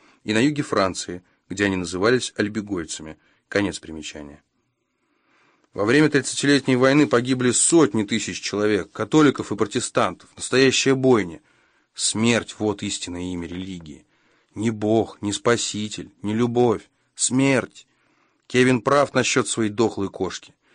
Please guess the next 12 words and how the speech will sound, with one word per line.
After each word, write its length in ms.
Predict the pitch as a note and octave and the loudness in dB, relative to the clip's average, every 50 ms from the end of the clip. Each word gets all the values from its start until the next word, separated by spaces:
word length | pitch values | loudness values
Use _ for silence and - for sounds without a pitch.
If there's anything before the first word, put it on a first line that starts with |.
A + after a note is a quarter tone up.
| _ _ _ _ | _ _ _ _
В 60 | - A2 | -2 -2
этой 180 | B2 A#2 B2+ | 0 0 -2
кошке 420 | A#2 - D3+ D#3 D3 D3+ - A2+ G2 | -2 2 4 4 4 2 -2 -4 -4
заключено 520 | F#2+ F#2+ - A2 G#2+ - - B2+ B2+ A2+ | -4 -6 -6 -6 -4 0 0 2 2 0
всё. 420 | - - - - C3+ A2+ D#2+ - _ _ _ _ _ _ _ - | -2 -6 -4 -2 -2 -2 -2 -4 _ _ _ _ _ _ _ -14
Высший 480 | F#2+ G2 A#2 D3 F3 D3+ - - B2+ | -12 -2 2 2 2 2 2 0 -2
судья 420 | - - B2+ B2 C3 C#3 D3+ D#3+ D3+ | -2 -4 -4 -4 -2 2 2 4 4
не 120 | C3+ B2 | 4 2
в 40 | - | 2
состоянии 640 | - C3 - - - C#3+ D3+ E3 E3 D3+ B2+ A2 G#2+ | 0 -2 0 2 4 4 4 4 4 4 2 2 0
ответить 440 | G#2 - C3+ C3 B2 - - - - | 0 -2 -4 -4 -4 -6 -12 -20 -6
Кевину. 480 | - C#3 C#3 A#2+ G2+ F#2 E2+ D#2 - | -2 0 2 2 0 -2 -6 -10 -16